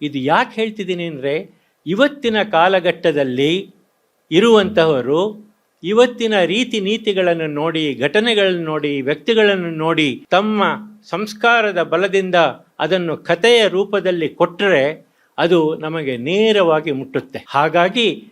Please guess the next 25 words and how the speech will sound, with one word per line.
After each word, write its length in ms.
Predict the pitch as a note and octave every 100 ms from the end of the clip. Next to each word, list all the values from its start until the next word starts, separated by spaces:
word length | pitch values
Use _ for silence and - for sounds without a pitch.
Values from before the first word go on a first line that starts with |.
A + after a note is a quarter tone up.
| _ _ _ -
ಇಂದಿನ 460 | F3 A3+ A#3 G#3+
ಕಥೆಗಳನ್ನು 640 | G3+ F#3+ G#3 F#3+ F#3+ F3+ E3
ಓದುವುದು 720 | D3 E3+ F3+ F#3 F3 D#3 D3+
ಎಷ್ಟು 280 | C#3 C#3 F#3
ಮುಖ್ಯನೋ, 720 | E3+ E3+ E3+ F3 A3+ G#3+ _ _ _
ಹಿಂದಿನ 320 | C#4 C#4 B3+ A3+
ಕಥೆಗಳನ್ನು 560 | G#3 G#3 F3 E3 E3 E3
ಆವಾಗ 340 | D#3 D#3 D3+
ಆವಾಗ 280 | D3 D3+ C#3+ C3+ A2+ _ _
ತಿರುವು 200 | F#3 G3
ಹಾಕ್ತಾ 300 | E3+ E3+ D#3
ಇರುವುದು 280 | C#3+ C#3+ C#3
ಅಷ್ಟೇ 240 | A#2 D#3
ಮುಖ್ಯ 300 | C#3 A#2 C#3+
ಆಗುತ್ತೆ. 340 | B2 G2+ - G2+
ಕಥೆ 380 | F3+ E3+ C4+
ಅಂತ 200 | A#3+ G#3+
ಅಂದ್ರೆ 580 | F#3+ E3+ E3+ D3 D#3+ E3 _ _ _ _ _ _ _
ಅಲ್ಲಿ 220 | E3 E3+
ಒಬ್ಬ 220 | E3 C#3+
ವ್ಯಕ್ತಿ 420 | C#3+ B2+ C3+ - A3+
ಇರಬೇಕು, 560 | D3+ A#2 A2+ - C#3+ _ _ _ _ _ _ -
ಒಂದು 300 | D3+ D#3+ C3
ಘಟನೆ 420 | A2 C#3 G#3+ A#3
ಇರಬೇಕು, 580 | F3+ A#2+ A2 - C#3